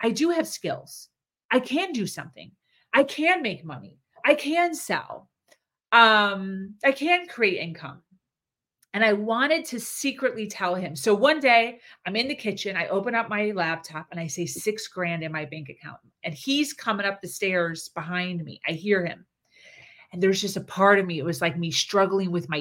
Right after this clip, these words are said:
ego. I wanted him to see, like, I wanted him to see that I was capable. But on the other hand, I knew he couldn't see it. So unfortunately, my ego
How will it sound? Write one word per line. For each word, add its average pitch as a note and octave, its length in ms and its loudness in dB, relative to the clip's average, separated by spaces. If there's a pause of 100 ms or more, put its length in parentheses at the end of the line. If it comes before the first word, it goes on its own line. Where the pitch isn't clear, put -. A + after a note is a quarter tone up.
ego. E3+ 640 0 (480)
I F#3+ 80 2
wanted F#3+ 380 2
him F#3+ 140 0
to D#3+ 80 -2
see, F3+ 540 -6 (320)
like, F#3+ 120 -6
I E3+ 80 0
wanted F#3 480 -2
him F3+ 220 -2
to E3 140 -10
see F3 680 -4 (600)
that F3 120 -2
I F#3 80 2
was F#3+ 280 2
capable. - 640 -8 (380)
But F#3+ 100 4
on F#3+ 100 4
the F#3 140 2
other G3 200 0
hand, F#3+ 500 -2
I F3 80 -2
knew F#3 200 0
he F3+ 160 -2
couldn't E3 300 -8
see - 260 -10
it. - 160 -10 (840)
So G3+ 180 2
unfortunately, F3+ 1080 0
my D#3+ 260 -6
ego F#3 640 -2